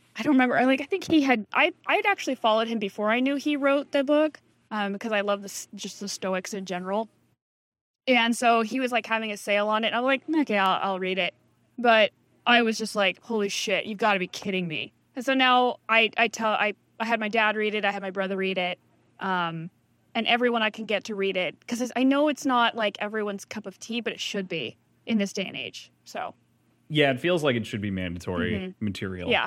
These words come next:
Speaker 2: to be honest. In media literacy in general, like,
Speaker 1: Yeah.
Speaker 2: it's just a huge part of media literacy is understanding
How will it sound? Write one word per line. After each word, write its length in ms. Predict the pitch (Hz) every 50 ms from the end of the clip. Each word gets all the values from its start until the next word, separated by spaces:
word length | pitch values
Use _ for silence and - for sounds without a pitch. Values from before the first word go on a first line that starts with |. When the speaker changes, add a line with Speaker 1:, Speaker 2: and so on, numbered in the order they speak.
| - -
Speaker 2:
to 60 | -
be 120 | 98 95 87
honest. 380 | 90 90 87 90 - - - - _ _ _ _ _ _ _ _ _ _ _ _ _ _ _ _ -
In 200 | 151 156 156 151
media 300 | 151 160 160 156 151 135
literacy 500 | 123 127 127 120 110 101 98 - 110 104
in 80 | 98 98
general, 320 | 95 98 92 95 85 87
like, 100 | 95 -
Speaker 1:
Yeah. 80 | 208 156
Speaker 2:
it's 100 | - -
just 180 | - 120 - 113
a 60 | 120
huge 320 | 117 - 143 135 127 120 -
part 180 | 123 117 113
of 60 | 110
media 240 | 110 113 107 104 104
literacy 380 | 104 104 104 107 101 - 104 101
is 120 | 101 95
understanding 640 | 104 107 104 98 - - 110 107 107 107 107 104 101